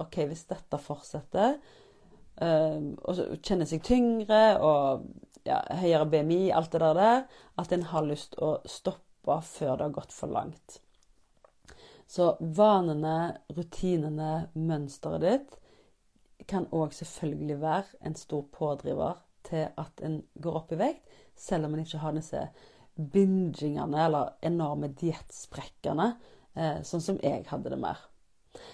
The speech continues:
Ehm, så, og jobber vi med grensesetting, eh, med, eh, andre mennesker, og alt det du sier ja til.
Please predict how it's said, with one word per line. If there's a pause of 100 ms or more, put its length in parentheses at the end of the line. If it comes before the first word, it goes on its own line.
(580)
Ehm,
så, (760)
og (320)
jobber
vi
med (800)
grensesetting, (720)
eh, (100)
med, (220)
eh, (1040)
andre
mennesker, (600)
og (280)
alt
det
du
sier (160)
ja (320)
til.